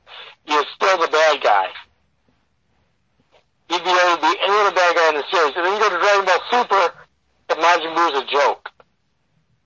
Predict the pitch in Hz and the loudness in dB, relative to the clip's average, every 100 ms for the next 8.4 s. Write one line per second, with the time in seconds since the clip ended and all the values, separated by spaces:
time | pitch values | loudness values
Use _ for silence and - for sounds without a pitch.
0 | _ _ - - _ _ _ _ _ _ | _ _ -20 -20 _ _ _ _ _ _
1 | _ - 170 160 160 226 202 208 196 202 | _ -4 0 0 2 0 2 0 2 0
2 | 190 208 208 - 165 156 165 170 156 - | 2 0 -2 -2 -2 -2 -2 -2 -2 -4
3 | - 196 208 196 202 165 165 170 175 175 | 0 0 0 2 2 2 2 2 0 -2
4 | 175 147 156 139 - 139 131 143 175 _ | -2 -2 -2 -2 -2 -2 0 -2 -6 _
5 | _ _ _ _ _ _ _ _ _ _ | _ _ _ _ _ _ _ _ _ _
6 | _ _ _ 135 135 - 240 247 214 180 | _ _ _ -12 -8 -4 -2 0 0 2
7 | 165 147 143 147 147 139 131 139 131 127 | 2 0 0 0 0 0 0 0 -2 -2
8 | - 131 139 196 | -4 -2 -2 -6